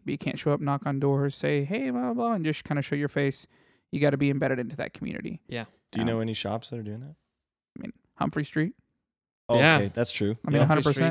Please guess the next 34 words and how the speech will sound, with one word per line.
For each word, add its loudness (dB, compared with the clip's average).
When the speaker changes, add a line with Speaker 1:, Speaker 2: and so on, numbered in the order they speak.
Speaker 2:
Humphrey -20
Street. -10
Speaker 3:
Yeah. 4
Speaker 1:
I 6
mean, 6
Parker, 4
literally, 4
I 2
mean, 0
I 2
get 4
to 2
work 4
with 2
some 2
of 2
the 2
coolest 4
people 0
ever 2
in -2
Nashville, -6
Speaker 3:
Yeah. -4
Speaker 1:
like 2
DeAndre, 2
Sweet -4
Baby 2
Curtis, 4
Speaker 3:
Sweet 0
Speaker 1:
Ricardo, 4
Speaker 3:
Baby, 4
dude. 6
Speaker 1:
Sweet 2
Baby 6